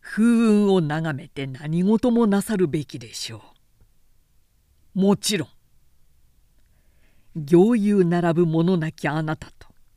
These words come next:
伝国の玉璽を所有して、富国強兵を誇っているところの円家とが、姻戚として結ばれると聞いたら、これを呪詛し、失死せぬ国が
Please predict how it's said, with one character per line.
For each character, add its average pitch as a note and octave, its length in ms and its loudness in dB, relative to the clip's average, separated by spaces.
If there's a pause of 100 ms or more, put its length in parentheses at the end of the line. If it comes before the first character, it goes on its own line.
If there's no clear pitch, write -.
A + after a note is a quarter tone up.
(440)
伝 C#3+ 380 -8
国 - 280 -14
の B2+ 160 -10
玉 D#3 200 -6
璽 D3 320 -10
を D3 80 -6
所 E3+ 240 -4
有 E3+ 240 2
し - 160 -16
て、 - 220 -20 (720)
富 F#3+ 160 0
国 - 280 -20
強 F#3 260 2
兵 F3 300 0
を F3 140 2
誇 F3 360 -2
っ - 0 -
て - 200 -8
い E3+ 100 0
る E3+ 140 0
と F3+ 100 -2
こ F3 160 -2
ろ F3+ 120 0
の F3 140 0
円 G3 260 0
家 C3+ 200 -16
と D3 220 -10
が、 - 80 -16 (800)
姻 G#3 220 2
戚 - 360 -8
と G#3 120 -4
し - 100 -6
て F#3 120 0
結 F3+ 300 -2
ば F#3 140 0
れ F3+ 100 6
る F3 140 4
と E3+ 100 0
聞 - 360 -12
い A2+ 40 -14
た - 160 -20
ら、 - 80 -16 (840)
こ C3 220 -18
れ B2+ 140 -20
を C3 180 -18
呪 F3 260 -2
詛 D3 200 -8
し、 D3 320 -8 (260)
失 - 340 -8
死 F3+ 300 -8
せ G#3 240 -2
ぬ D#3+ 180 -4
国 C3+ 400 -10
が C3 60 -12